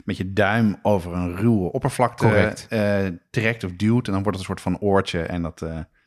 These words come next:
Speaker 1: heeft een lekkere bite. Ja.
Speaker 2: Ja, was erg lekker. Ehm, dus, dus veel groente. En wat mij opviel was, eh, vis. Ehm,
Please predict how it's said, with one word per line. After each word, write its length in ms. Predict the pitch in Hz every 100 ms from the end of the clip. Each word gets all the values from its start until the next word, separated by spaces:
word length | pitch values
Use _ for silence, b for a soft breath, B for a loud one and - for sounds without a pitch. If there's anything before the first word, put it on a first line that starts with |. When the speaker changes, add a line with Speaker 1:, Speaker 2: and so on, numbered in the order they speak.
| _ _ -
Speaker 1:
heeft 160 | -
een 40 | 95
lekkere 240 | 87 80
bite. 340 | 78 80 92 - -
Ja. 120 | 113
Speaker 2:
Ja, 160 | - _ -
was 180 | 101 -
erg 200 | 127 110
lekker. 260 | 78 - - B B B B B
Ehm, 360 | 107 107 107 104 B B B -
dus, 240 | 127 -
dus 200 | 127 117
veel 180 | - 165
groente. 320 | 123 147 -
En 240 | - 180 185
wat 140 | 151
mij 120 | 139
opviel 360 | 127 110 117 98
was, 280 | 90 80 -
eh, 80 | -
vis. 440 | 185 240 - - _ -
Ehm, 200 | 113 110